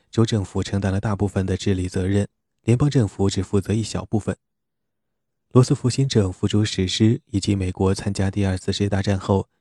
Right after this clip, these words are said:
对一支由干练的管理者组成的高级公务员队伍的需要开始显现，于是很快建立了这样的队伍。无论如何，熊彼特的主要兴趣所在不是效率，他关注的是合法性。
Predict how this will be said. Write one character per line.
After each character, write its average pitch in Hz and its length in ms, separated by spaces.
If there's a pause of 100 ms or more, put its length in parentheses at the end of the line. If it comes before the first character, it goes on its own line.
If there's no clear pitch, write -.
(280)
对 104 160
一 101 120
支 101 260
由 98 160
干 107 180
练 101 140
的 92 100
管 98 240
理 120 120
者 98 200
组 98 140
成 92 180
的 92 140
高 117 180
级 113 160
公 101 160
务 95 120
员 92 120
队 104 140
伍 95 100
的 90 140
需 110 220
要 113 260
开 - 160
始 95 140
显 95 180
现， 95 220 (500)
于 107 140
是 101 160
很 92 200
快 98 160
建 101 160
立 98 120
了 92 100
这 90 100
样 90 80
的 92 120
队 98 120
伍。 95 160 (2250)
无 131 100
论 131 140
如 110 100
何， 98 360 (160)
熊 113 180
彼 101 100
特 104 120
的 98 100
主 98 140
要 90 100
兴 98 220
趣 95 180
所 90 220
在 95 260
不 - 160
是 95 160
效 95 300
率， 95 160 (400)
他 131 100
关 143 160
注 131 100
的 98 160
是 98 140
合 98 240
法 - 180
性。 - 240